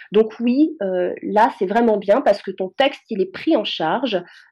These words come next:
Euh, l'éditeur, quand il est bon, il est capable de te dire, euh, « Écoute, là, ça va, là, ça va moins. Ton personnage, euh, il est, euh,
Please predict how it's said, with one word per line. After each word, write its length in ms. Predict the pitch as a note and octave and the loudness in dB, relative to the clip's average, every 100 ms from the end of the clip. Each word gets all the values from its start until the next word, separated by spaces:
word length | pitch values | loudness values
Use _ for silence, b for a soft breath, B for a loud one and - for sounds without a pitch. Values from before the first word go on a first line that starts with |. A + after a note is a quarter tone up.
| - | -2
Euh, 600 | F#3 F3 F3 F3 E3+ D3+ | 2 2 2 2 2 0
l'éditeur, 840 | F#3+ G#3+ A#3+ C4+ C#4 C#4 C4 B3+ - | 0 0 0 0 0 2 4 2 0
quand 280 | A3+ - | -4 -4
il 100 | G3 | -4
est 100 | F#3+ | -2
bon, 280 | F#3+ C#4 E4 | 2 4 4
il 120 | C#4+ | 4
est 100 | G#3+ | 2
capable 540 | G#3 G3 - D#4 C#4 A3+ | 0 2 4 2 2 -6
de 120 | G#3 | -8
te 120 | G3+ | -10
dire, 460 | F#3+ G3 C4+ F4 E4+ | -12 -6 -2 -2 0
euh, « 160 | G3+ F#3+ | 0 0
Écoute, 360 | G3 - C#4+ B3 | -4 -6 -6 -2
là, 180 | C4 D4 - | 0 0 -2
ça 120 | G3 | -2
va, 360 | F#3+ A#3+ E4+ - _ - | 2 2 0 -4 _ -6
là, 220 | F#3 D#4 D#4 | 0 0 0
ça 100 | A#3+ | -2
va 160 | G3+ | 0
moins. 480 | F#3+ G3 G#3 B3+ F4 B B B - | 0 0 0 0 0 B B B -2
Ton 120 | D4+ | 0
personnage, 760 | C#4+ C4+ B3+ B3 A#3+ A#3+ A#3+ F#3+ | 2 -2 -2 -2 0 0 -2 -4
euh, 720 | D#3+ F#3 F3+ F3 E3+ E3 E3 | -6 -4 -4 -2 -2 -2 -4
il 220 | F#3+ F3+ G3 | -6 -2 2
est, 240 | G3+ G3+ | 4 2
euh, 140 | E3+ | 0